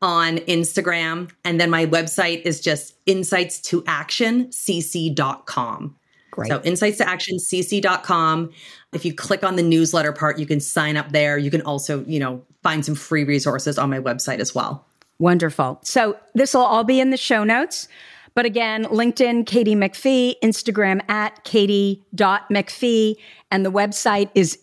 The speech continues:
Speaker 2: insights to action C C dot com.
Speaker 1: Yeah, absolutely.
Speaker 2: Thank you so much, Katie. It was so fun talking to you.
Speaker 1: I had such a good time. Thank you so much for having me.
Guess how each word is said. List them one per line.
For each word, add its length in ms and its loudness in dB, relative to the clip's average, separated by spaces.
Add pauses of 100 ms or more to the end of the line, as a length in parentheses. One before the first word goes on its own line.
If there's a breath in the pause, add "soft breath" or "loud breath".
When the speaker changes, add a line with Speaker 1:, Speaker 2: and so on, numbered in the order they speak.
Speaker 2:
insights 800 0
to 340 4 (120)
action 500 0
C 320 2
C 500 2 (220 loud breath)
dot 260 0
com. 420 0 (880)
Speaker 1:
Yeah, 140 -2 (240)
absolutely. 800 0 (240)
Speaker 2:
Thank 200 2
you 120 2
so 280 -2
much, 240 -8
Katie. 300 2
It 80 0
was 100 2
so 200 0
fun 240 2
talking 400 0
to 100 -2
you. 260 0 (920)
Speaker 1:
I 200 4
had 200 0
such 220 2
a 40 0
good 200 2
time. 420 2
Thank 180 0
you 60 4
so 100 0
much 140 0
for 80 -2
having 260 -2
me. 280 -8